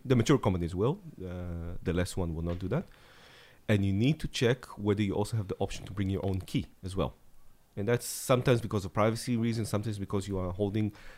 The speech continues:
a lot of sensitive proprietary data on that cloud. Um, so I saw several companies that are refusing to do that because they don't want their R and D information sitting with Microsoft, something like that. If you bring your,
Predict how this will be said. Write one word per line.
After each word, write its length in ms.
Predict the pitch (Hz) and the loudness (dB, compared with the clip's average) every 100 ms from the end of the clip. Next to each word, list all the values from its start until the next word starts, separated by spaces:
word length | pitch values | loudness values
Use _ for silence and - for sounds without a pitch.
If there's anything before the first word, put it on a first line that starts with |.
| - | -10
a 40 | 87 | -4
lot 180 | 92 90 | -4 -4
of 80 | - | -6
sensitive 760 | - 92 - 101 92 101 - - - | -4 -4 -4 -6 -6 -8 -18 -12 -4
proprietary 400 | - 98 95 80 | 2 2 0 -4
data 300 | 80 78 78 - - - | -4 -4 -10 -12 -12 -4
on 200 | 87 85 | -4 -2
that 180 | 82 | -4
cloud. 300 | - 92 67 - - - - - - - | -2 -2 -2 -8 -20 -20 -20 -20 -16 -8
Um, 640 | 90 90 90 87 85 87 | -4 -2 -2 -2 -2 -2
so 120 | 82 120 | 2 4
I 20 | |
saw 160 | 131 | 4
several 240 | 120 131 139 | 2 4 4
companies 300 | 123 127 104 | 4 2 0
that 120 | 101 | 0
are 120 | 92 | 2
refusing 460 | 98 90 113 110 101 | 0 -2 0 0 -2
to 40 | |
do 140 | 101 113 | 0 2
that 160 | 151 | 2
because 220 | 113 - 98 | 0 -2 -2
they 80 | |
don't 160 | 92 98 | 0 0
want 160 | 101 92 | 0 -2
their 140 | 87 | -2
R 120 | 87 | -2
and 140 | 87 87 | -4 -4
D 80 | |
information 420 | 87 - 82 - 80 | -4 -4 -4 -4 -8
sitting 320 | 80 78 73 | -8 -10 -10
with 120 | - | -8
Microsoft, 340 | 55 - - 110 - | -10 -10 -14 -16 -12
something 100 | 76 | -12
like 100 | - | -10
that. 180 | - - - - - - | -12 -14 -16 -20 -20 -2
If 140 | 113 - | -2 0
you 80 | 92 | 2
bring 180 | 113 | 2
your, 200 | 104 98 | 2 0